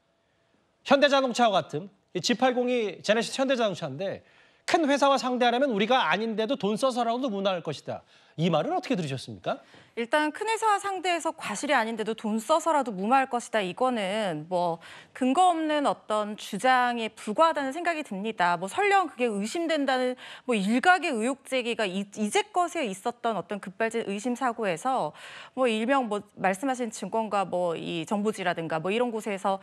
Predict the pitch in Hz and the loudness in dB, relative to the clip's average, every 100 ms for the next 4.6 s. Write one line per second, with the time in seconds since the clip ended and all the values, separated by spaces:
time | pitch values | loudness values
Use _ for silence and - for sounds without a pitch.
0 | - - 427 440 240 175 320 - - 349 | -6 -2 2 4 4 4 2 -2 -6 -2
1 | 339 302 - _ - - 247 311 320 262 | 0 -2 -8 _ -14 -2 2 2 0 -2
2 | 175 180 214 190 - - - 240 311 - | -2 -2 -2 -6 -12 -16 0 4 4 2
3 | 415 370 320 254 214 202 240 - 403 403 | 2 2 2 2 0 -2 -8 -6 -6 -2
4 | 381 339 277 269 240 | 0 0 0 0 0